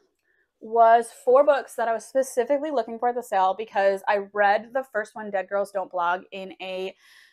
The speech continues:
video that is probably not out yet, um, for you guys. <laughs> It was my blind T B R video of December, and I loved it, and, oh, spoiler, I loved it, um,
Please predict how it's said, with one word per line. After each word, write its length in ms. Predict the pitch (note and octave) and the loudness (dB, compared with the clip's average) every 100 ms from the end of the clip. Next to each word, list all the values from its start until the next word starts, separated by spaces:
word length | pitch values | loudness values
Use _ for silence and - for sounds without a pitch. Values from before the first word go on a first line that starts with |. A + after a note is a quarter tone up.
| _ | _
video 440 | G#3 C4 C#4+ C#4 | -6 0 2 4
that 200 | A#3+ G#3 | 4 2
is 100 | - - | 0 -8
probably 300 | - A#3 C4+ | -4 -2 0
not 160 | B3+ - | -2 0
out 160 | F3 | 0
yet, 340 | G3 A#3 C4 G3 | 2 2 2 4
um, 600 | F#3+ F#3 F3+ F3 F3 F3 _ _ _ _ | 4 4 0 -4 -12 -16 _ _ _ _
for 80 | G#3+ | -14
you 120 | F#3 | -8
guys. 260 | D#3 D#4+ G4 - | -8 -8 -12 -4
<laughs> 240 | C#4 B3 - _ - C#4+ - | -4 -4 -8 _ -20 -14 -4
It 140 | A3+ | 0
was 200 | B3 B3 | 2 0
my 520 | A#3 G#3 G3 G3 G3 F#3+ | -2 0 2 0 -2 -6
blind 280 | G3+ F#3 F#3 | -2 -2 -2
T 100 | F#3+ | -4
B 100 | F3+ | -2
R 120 | F3 | -2
video 560 | F3+ F3 E3 E3+ G#3 - | -6 -8 -4 -2 -4 0
of 580 | F#3 F#3 F#3 F#3 F#3 F#3 | 2 4 2 -2 -6 -14
December, 640 | F#3+ - F#3+ G#3 D#4+ G#4 - D#4 _ | -16 -8 -6 0 0 0 -10 -20 _
and 580 | G#3+ G3+ G3+ G3 F#3+ G3 - - - - _ F#3+ | -4 0 4 4 2 -4 -10 -20 -20 -20 _ 4
I 460 | G3 G3+ G#3 A3 - | 6 8 6 4 0
loved 580 | G#3 G3 G3 F#3+ F#3 F3+ | -2 0 2 2 2 -4
it, 300 | E3+ G3+ - - - G3 | -2 -2 -4 -16 -14 -8
and, 640 | F#3+ F#3 F3+ F3 F3 E3+ - | -4 0 0 0 -4 -10 -2
oh, 340 | F#3+ F#3+ F#3 - | 0 0 -2 -12
spoiler, 520 | - G3 F3+ F3 F3 | -8 -4 -4 -2 -2
I 120 | F3+ | -2
loved 280 | F3 E3+ F#3+ | -2 -4 -4
it, 240 | F3 - G3+ | -6 0 6
um, 440 | G3 F#3+ F#3 | 6 6 0